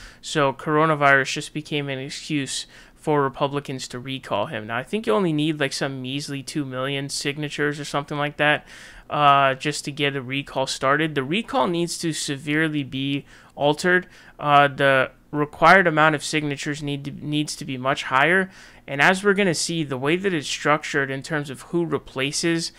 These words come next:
the governor in a situation of a recall is an absolute joke, okay?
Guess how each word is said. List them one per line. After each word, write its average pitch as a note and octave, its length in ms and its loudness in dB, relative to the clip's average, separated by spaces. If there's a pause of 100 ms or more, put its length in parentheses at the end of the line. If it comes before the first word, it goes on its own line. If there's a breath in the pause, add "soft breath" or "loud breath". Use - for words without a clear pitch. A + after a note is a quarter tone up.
(280 loud breath)
the C#3+ 160 -4
governor D3 480 2
in D3+ 160 -2
a D3+ 80 -2
situation C#3 680 -4
of C#3+ 120 -4
a B2 80 -6
recall C3+ 560 0
is D3 180 -8
an C3+ 100 -6
absolute C3+ 600 -2
joke, A2+ 420 -8
okay? C3 380 -2